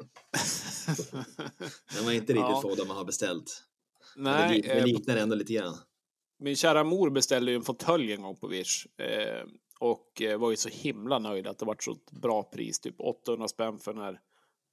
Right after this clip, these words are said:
Speaker 2: ja, vad de nu fåtöljerna heter, något speciellt namn.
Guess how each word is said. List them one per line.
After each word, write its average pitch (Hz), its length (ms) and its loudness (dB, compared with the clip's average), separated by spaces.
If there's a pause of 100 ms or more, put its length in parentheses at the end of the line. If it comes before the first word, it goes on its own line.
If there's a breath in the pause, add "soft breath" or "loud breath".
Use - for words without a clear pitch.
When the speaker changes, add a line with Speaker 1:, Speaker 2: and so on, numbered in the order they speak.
(100)
Speaker 2:
ja, 104 380 -2
vad 120 200 0
de 107 100 -4
nu 104 160 -6
fåtöljerna 104 520 -6
heter, 104 340 -6
något 107 180 -10
speciellt - 460 -4
namn. 175 280 2